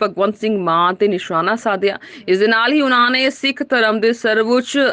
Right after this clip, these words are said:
ਅਸਥਾਨ ਸ਼੍ਰੀ ਅਕਾਲ ਤਖਤ ਸਾਹਿਬ ਦੀ ਮਾਣ ਮਰਿਆਦਾ ਤੇ ਵੀ ਸਵਾਲ ਖੜੇ ਕੀਤੇ ਨੇ।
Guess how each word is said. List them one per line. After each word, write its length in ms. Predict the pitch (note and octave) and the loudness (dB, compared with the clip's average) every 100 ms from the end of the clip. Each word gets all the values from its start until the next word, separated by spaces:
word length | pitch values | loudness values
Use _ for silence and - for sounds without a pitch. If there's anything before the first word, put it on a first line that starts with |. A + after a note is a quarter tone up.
| - | 0
ਅਸਥਾਨ 460 | F#3+ - G#3 F#3+ A3+ | -2 -2 -2 0 0
ਸ਼੍ਰੀ 260 | A3 A#3 A#3 | -2 -4 -4
ਅਕਾਲ 280 | A3 G3 G#3+ | -2 0 0
ਤਖਤ 400 | A3+ G#3 G3+ G3 | -2 -4 -8 -14
ਸਾਹਿਬ 420 | G3 F3 E3+ F3 | -4 -2 -2 -2
ਦੀ 140 | F#3+ | -6
ਮਾਣ 340 | F#3+ F3+ F#3+ A3+ | -4 0 0 0
ਮਰਿਆਦਾ 560 | G#3+ E3+ E3 D#3 F3 F3 | -2 0 0 0 -2 -2
ਤੇ 180 | F3 F3+ | -2 -4
ਵੀ 160 | G3+ | -4
ਸਵਾਲ 380 | A3 G3+ F3 D3 | -6 -4 -2 -2
ਖੜੇ 240 | D#3 F3+ | -4 -6
ਕੀਤੇ 280 | F#3 G#3+ G#3 | -4 -4 -4
ਨੇ। 100 | E3 | -4